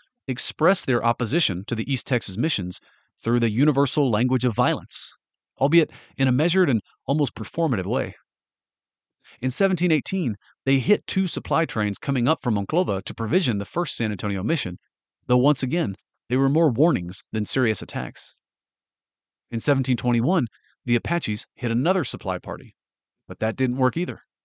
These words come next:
and so they hit harder. In seventeen twenty-two, a four-man Apache crew went out and rounded up the Presidial horse herd at San Antonio,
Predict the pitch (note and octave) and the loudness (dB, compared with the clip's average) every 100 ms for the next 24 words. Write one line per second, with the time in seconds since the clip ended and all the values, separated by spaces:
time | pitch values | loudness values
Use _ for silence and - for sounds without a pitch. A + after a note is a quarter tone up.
0 | _ _ _ _ _ G#2+ - A#2 A2 B2 | _ _ _ _ _ -4 0 2 2 0
1 | A#2 C#3+ A#2 _ _ _ _ _ _ _ | 0 0 -4 _ _ _ _ _ _ _
2 | B2 A#2 D#3 E3 E3 D3 D#3+ D3 - F#3+ | -4 2 2 2 0 0 -2 -2 -2 0
3 | A#2 - _ _ - - - D#3 D3+ C#3+ | 0 -4 _ _ -16 -14 -4 -2 0 0
4 | D3 B2 - C#3+ C#3 B2 - F3 C3 C3+ | -2 -4 -6 -6 -4 -6 -2 2 4 2
5 | A#2 G#2+ - _ _ A2+ A2 C3+ D3+ C#3 | 2 -2 -6 _ _ -4 0 2 4 2
6 | E3 - - G#2+ - D3+ D3 A#2+ - F#3+ | 0 -2 -6 -4 -2 0 0 0 0 -2
7 | - A2 G2+ F#2+ C3+ C#3 - B2 A#2+ B2+ | 0 -2 -4 -4 -6 -4 -2 0 -2 -2
8 | C#3+ A#2 | -4 -6